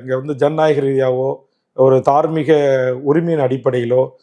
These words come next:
பத்திரிகை தர்மத்தின் அடிப்படையில இங்க இயங்கல. இங்க இருக்கிற சில பத்திரிகைகள் இப்ப அவையில இது நடக்குது எல்லாம் பாக்குறீங்க. அப்ப எதுக்கு நீங்க ஏன் வேல்முருகன் எழுந்தா மட்டும் நீங்க கோவப்படுறீங்க?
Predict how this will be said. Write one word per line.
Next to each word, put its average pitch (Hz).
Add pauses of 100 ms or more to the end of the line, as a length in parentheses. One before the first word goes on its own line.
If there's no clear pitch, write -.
(200)
பத்திரிகை 160
தர்மத்தின் 156
அடிப்படையில 135
இங்க 123
இயங்கல. 117 (240)
இங்க 123
இருக்கிற 175
சில 156
பத்திரிகைகள் 180 (280)
இப்ப 180
அவையில 196
இது 175
நடக்குது 165
எல்லாம் 170
பாக்குறீங்க. 147
அப்ப -
எதுக்கு 214
நீங்க 202
ஏன் 202
வேல்முருகன் 196
எழுந்தா 175
மட்டும் 165
நீங்க 165
கோவப்படுறீங்க? 151